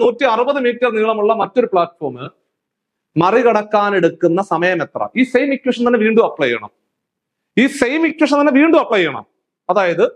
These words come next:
സ്പീഡിൽ ഒരു മാറ്റവും ഇല്ല. സ്പീഡ് എത്ര? നാൽപത്, നാൽപത്, നാൽപത്. ഇനി ട്രെയിനിന്റെ നീളം എത്ര? എടാ മക്കളെ, ട്രെയിനിന്റെ നീളം ഇരുന്നൂറ് മീറ്റർ. ട്രെയിനിന്റെ നീളം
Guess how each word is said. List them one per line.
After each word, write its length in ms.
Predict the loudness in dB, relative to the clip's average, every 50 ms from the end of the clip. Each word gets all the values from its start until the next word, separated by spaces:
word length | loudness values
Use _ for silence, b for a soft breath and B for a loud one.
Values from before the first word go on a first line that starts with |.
| _ _ _ _ _ -20
സ്പീഡിൽ 340 | _ 0 0 2 4 4 2 2 2
ഒരു 100 | 2 0 0
മാറ്റവും 300 | 0 -2 -2 0 0 0
ഇല്ല. 100 | 0 0 -2 -4 -6 _ _ _ _ _
സ്പീഡ് 240 | _ 0 0 0 0
എത്ര? 140 | -2 -2 -2 0 -2
നാൽപത്, 400 | -2 -4 -4 -8 -6 -4 -4 -4 -4 -2 -2 -2
നാൽപത്, 360 | -2 -2 -4 -6 -6 -4 -4 -4 -2 -2
നാൽപത്. 400 | -2 -2 -4 -6 -8 -6 -4 -4 -4 -6 _ _ _ _ _ _ _ _ _ _ _ _ _ _ _ _ _ _ _ _ _ _ _ _ _ _ _ _ _ _ _ _ _ _ _ _ _ _ _ _ _ _ _ _ _ _ _ _ _ _ _ -10 -8
ഇനി 140 | -8 -8 -10 -10 -14 _ _ _ _ _ _ _ _ _ _ _ -4
ട്രെയിനിന്റെ 320 | -2 -2 -2 -2 -2 0 2 4
നീളം 160 | 4 2 2 0
എത്ര? 140 | -4 -6 -6 -6 -6 -8 _ _ _ _ _ _ -6
എടാ 100 | -4 -4 -4
മക്കളെ, 180 | -4 -6 -8 -8 -6
ട്രെയിനിന്റെ 320 | -4 -2 -2 0 -2 0 0
നീളം 200 | 2 2 2 2 2
ഇരുന്നൂറ് 340 | 2 2 2 2 2 2 0 0 -2
മീറ്റർ. 320 | -4 -6 -4 -6 -6 -6 -6 -14 _ _ _ _ _ _ _ _ _ _ _ _ _ _ _ _ _ _ _ _ _ _ _ _ _ _ _ _ _ _ _ _ _ _
ട്രെയിനിന്റെ 360 | -4 -2 -2 -2 0 0 0 2
നീളം 260 | 2 2 0 0 2